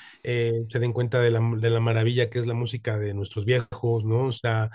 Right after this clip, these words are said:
desde los Dandy, los Panchos, los Martínez Gil, pasando por los Indios Trabajaras, pasando por, eh, Chicoche y La Crisis, por, o sea, por,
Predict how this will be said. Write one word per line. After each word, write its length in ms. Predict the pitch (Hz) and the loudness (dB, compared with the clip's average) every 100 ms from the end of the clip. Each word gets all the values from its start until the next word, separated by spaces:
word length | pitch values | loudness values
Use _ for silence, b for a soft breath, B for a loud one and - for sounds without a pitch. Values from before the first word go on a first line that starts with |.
| B B B | B B B
desde 240 | 127 117 | 0 2
los 220 | 113 110 113 | 4 4 4
Dandy, 300 | 117 120 110 | 2 2 2
los 180 | 110 - | 0 0
Panchos, 460 | 123 123 131 113 | -2 0 0 2
los 180 | 104 101 | 0 0
Martínez 500 | 107 101 123 117 110 | -2 -2 0 0 -2
Gil, 440 | - 120 127 120 | -4 -2 0 -2
pasando 380 | 113 107 113 117 | -2 -2 -2 -4
por 120 | 110 | -4
los 120 | 101 110 | -4 -2
Indios 240 | 117 117 | -2 -4
Trabajaras, 580 | 104 98 92 92 123 117 | -6 -8 -10 -6 -4 -2
pasando 300 | 107 107 123 | -4 -4 -4
por, 180 | 104 98 B B B _ 110 | -6 -10 B B B _ -12
eh, 160 | 110 101 | -10 -8
Chicoche 520 | - 110 101 - 120 | -8 -6 -6 0 2
y 40 | 120 | 2
La 140 | 113 | 0
Crisis, 480 | - 123 113 123 110 | -2 -4 -2 -4 -2
por, 160 | 107 | -4
o 40 | 104 | -2
sea, 240 | 123 117 | -2 -2
por, 260 | 117 117 | 0 0